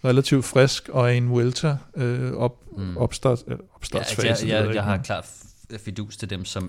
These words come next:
Speaker 2: ikke har kørt.
Speaker 1: Ja.
Speaker 2: Øh, hvad
Speaker 1: Og
Speaker 2: hedder
Speaker 1: Geraint
Speaker 2: det?
Speaker 1: Thomas også distancen, ikke?
Speaker 2: Distancen, og det er tæt på,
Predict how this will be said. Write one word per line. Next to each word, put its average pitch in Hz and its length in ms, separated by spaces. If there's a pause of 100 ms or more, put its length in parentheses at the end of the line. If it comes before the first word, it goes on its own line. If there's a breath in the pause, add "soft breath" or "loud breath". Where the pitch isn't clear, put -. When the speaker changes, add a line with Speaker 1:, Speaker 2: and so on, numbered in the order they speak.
Speaker 2:
ikke 98 200
har 92 200
kørt. - 340
Speaker 1:
Ja. 143 60
Speaker 2:
Øh, 139 140
hvad 101 60
Speaker 1:
Og 101 60 (720)
Speaker 2:
hedder 90 140
Speaker 1:
Geraint 127 280
Speaker 2:
det? 113 60
Speaker 1:
Thomas 135 280
også 123 200
distancen, 127 540
ikke? 160 120 (680 loud breath)
Speaker 2:
Distancen, 110 680
og 87 600
det 101 60
er 92 40
tæt 104 280
på, 104 320